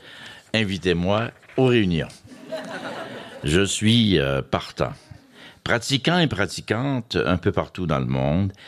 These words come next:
euh, des éléments de croyance comme on ramène le chaman. Vous voyez qu'on veut re-, faire renaître la déesse, la déesse, la déesse de la terre. On veut faire renaître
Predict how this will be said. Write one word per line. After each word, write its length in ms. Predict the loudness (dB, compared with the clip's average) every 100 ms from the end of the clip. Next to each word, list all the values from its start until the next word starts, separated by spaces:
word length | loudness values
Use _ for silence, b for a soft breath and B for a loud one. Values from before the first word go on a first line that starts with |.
| B B B
euh, 160 | 0 2
des 240 | 2 2
éléments 240 | 0 0 -2
de 80 |
croyance 500 | 0 0 2 2 0
comme 240 | 2 4 4
on 80 | 2
ramène 520 | 0 0 2 2 2
le 80 | 0
chaman. 320 | 2 0 2
Vous 40 |
voyez 320 | 2 6 4
qu'on 200 | 4 2
veut 220 | 2 2 2
re-, 360 | 2 2 2
faire 320 | -2 -2 0
renaître 460 | 0 2 2 0 0
la 100 | 0
déesse, 460 | 2 4 4 0 -8 -10 -4
la 140 | -4
déesse, 600 | 2 2 2 0 -8 -12 B B B -4
la 140 | -2
déesse 400 | 2 2 2 2
de 60 | 2
la 160 | 0
terre. 640 | 0 -2 -2 -4 -6 -6 -8 B B B
On 100 | 2
veut 220 | 2 0
faire 320 | 0 0 0 -2
renaître 720 | 0 2 2 2 0 -6